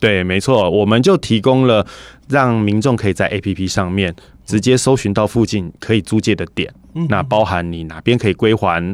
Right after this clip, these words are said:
Speaker 1: 然后空格剩多少，都可以从A P P上面看得一目了然的。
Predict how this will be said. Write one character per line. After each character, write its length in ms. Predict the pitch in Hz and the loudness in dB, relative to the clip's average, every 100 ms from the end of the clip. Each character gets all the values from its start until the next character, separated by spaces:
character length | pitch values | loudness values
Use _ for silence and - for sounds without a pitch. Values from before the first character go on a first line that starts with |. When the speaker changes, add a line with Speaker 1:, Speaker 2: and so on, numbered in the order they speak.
| - | -6
Speaker 1:
然 100 | - | -4
后 40 | 95 | -2
空 180 | - 110 | -2 -2
格 160 | 95 | -2
剩 220 | 95 123 | 0 0
多 160 | 107 117 | 4 2
少， 240 | 110 - - - | 2 -4 -4 0
都 140 | 127 | 0
可 100 | 113 | 0
以 60 | 92 | -2
从 140 | 90 | -2
A 160 | 110 101 | -2 -2
P 120 | 104 | 0
P 140 | 104 | 0
上 160 | 98 101 | 0 2
面 140 | 98 | 0
看 200 | 95 98 | 0 -2
得 120 | 92 - | -2 0
一 140 | 110 | 0
目 240 | 107 131 | 2 2
了 120 | 92 80 | 2 0
然 220 | 73 76 | -4 -6
的。 160 | - | -10